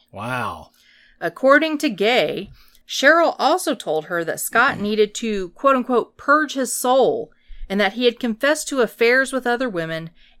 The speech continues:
Speaker 2: and to have sexually abused his children.
Speaker 1: God, she does not let up on this guy.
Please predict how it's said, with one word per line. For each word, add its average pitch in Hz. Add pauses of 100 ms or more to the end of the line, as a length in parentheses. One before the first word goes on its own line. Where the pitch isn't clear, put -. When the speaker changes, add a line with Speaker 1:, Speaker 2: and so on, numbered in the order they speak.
Speaker 2:
and 285
to 269
have 254
sexually 208
abused 170
his 170
children. -
Speaker 1:
God, -
she 208
does 165
not 156
let 120
up 262
on 220
this 160
guy. -